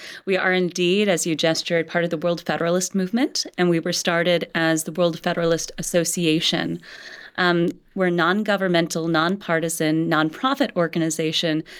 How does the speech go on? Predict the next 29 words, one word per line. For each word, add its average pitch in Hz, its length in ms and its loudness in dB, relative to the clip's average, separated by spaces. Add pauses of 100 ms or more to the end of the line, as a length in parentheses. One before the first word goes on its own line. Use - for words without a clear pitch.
(120)
that 180 220 0
advocates 175 520 -4
for 165 140 0
democratic 160 540 0
global 151 260 -4
governance, 214 680 0 (240)
the 160 80 -4
rule 151 180 2
of 147 100 -8
law, 196 380 2 (260)
and 180 80 2
the 180 60 2
protection 175 380 -2
of 170 80 -4
human 160 260 2
rights. 160 480 0 (400)
And 185 80 4
we 196 80 4
seek 208 280 -4
to 202 100 0
do 190 160 2
so 170 360 2
through 165 220 0
a 165 60 4
united 175 600 2
democratic 175 640 0
world 156 280 2
federation 156 840 0 (360)
predicated 170 680 0